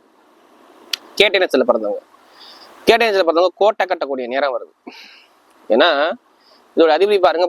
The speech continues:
புதன் பகவானா வர்றாரு. உங்களுக்கு அறிவு கூர்மை பயங்கரமா வேலை செய்யும். அறிவு சார்ந்த விஷயம் அனுகூலமா இருக்கும். அதே மாதிரி பாருங்க ஐ டி ஐ ஃபீல்டு, ஷேர் மார்க்கெட்டிங், கமிஷன் ஏஜென்சி இது சம்மந்தப்பட்ட வேலையெல்லாம் பார்க்கக்கூடிய நபர்கள் நல்ல ஒரு மாற்றத்தை கொடுக்குறாரு. உத்தியோகத்துல உயர் பதவியை கொடுக்குறாரு, வெளிநாடு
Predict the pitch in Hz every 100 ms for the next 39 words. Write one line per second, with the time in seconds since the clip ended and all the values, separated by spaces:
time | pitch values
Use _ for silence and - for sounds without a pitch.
0 | 147 165 160 143 127 117 110 113 - _
1 | _ _ 151 143 135 131 131 180 220 214
2 | - 165 180 123 143 160 151 143 120 113
3 | 113 123 _ _ 120 139 151 151 139 123
4 | 160 131 131 127 117 104 - - _ _
5 | _ _ _ _ - 165 190 180 170 156
6 | 175 175 156 147 143 151 151 160 143 135
7 | 123 135 139 151 156 139 120 113 - 147
8 | 135 131 139 139 127 120 120 117 123 120
9 | 113 110 107 120 156 139 117 110 123 -
10 | 110 156 160 160 180 165 135 151 - 143
11 | 113 113 - 160 143 160 165